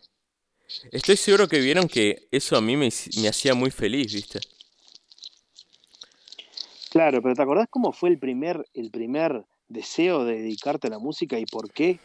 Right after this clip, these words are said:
Speaker 2: ¿Quién, quién te in-, quién te indujo por primera vez? ¿Tenés algún recuerdo de eso? Es un viaje la pregunta, ya sé, pero
Speaker 1: Eh, tengo recuerdos, ten-, tengo
Speaker 2: ¿Tus viejos
Speaker 1: recuerdos.
Speaker 2: tocan o algo? ¿Alguien, tenés alguien que toque en la
Speaker 1: No,
Speaker 2: familia?
Speaker 1: no, vos,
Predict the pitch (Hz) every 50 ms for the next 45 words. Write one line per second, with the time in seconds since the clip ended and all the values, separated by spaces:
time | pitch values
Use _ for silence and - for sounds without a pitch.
0 | _ - 147 151 156 143 113 - - 170 175 160 151 131 123 120 - - - -
1 | 156 160 160 131 90 - _ _ - - _ - 120 117 120 147 156 - 165 131
2 | 123 113 110 120 120 131 131 120 143 151 - 147 139 - 151 156 131 123 101 127
3 | 139 139 120 123 135 - 165 147 113 95 - - 131 127 143 127 - 120 113 101
4 | 110 113 113 104 104 - 110 - - 131 117 113 104 101 - _ _ _ _ -
5 | 117 131 123 113 113 113 113 110 - - - 165 175 190 202 185 151 120 - -
6 | 139 147 156 165 170 185 196 202 - - - - - 147 156 - - _ - _
7 | _ _ _ _ _ _ _ _ _ 139 143 151 151 147 143 - 135 135 151 180
8 | 107 101 101 95 95 - - - 190 190 - 170 143 143 147 175 190 202 175 135
9 | 120 - 120 139 143 151 143 127 131 139 147 - 160 165 165 147 127 123 135 156
10 | 151 147 127 117 110 120 117 113 117 123 131 127 170 175 180 185 - _ 113 117
11 | 131 131 127 117 107 104 107 107 104 - -